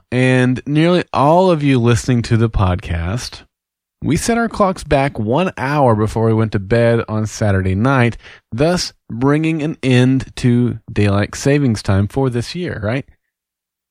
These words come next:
While I do enjoy getting an extra hour of sleep, it also brings about a strong memory for me.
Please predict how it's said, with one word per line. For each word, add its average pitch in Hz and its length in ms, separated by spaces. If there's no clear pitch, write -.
While 175 180
I 175 140
do 190 340
enjoy 214 440
getting 175 400
an 160 100
extra 151 340
hour 117 380
of 110 240
sleep, - 480
it 143 100
also 247 380
brings 160 360
about 120 300
a 104 80
strong 160 680
memory 123 400
for 92 160
me. - 360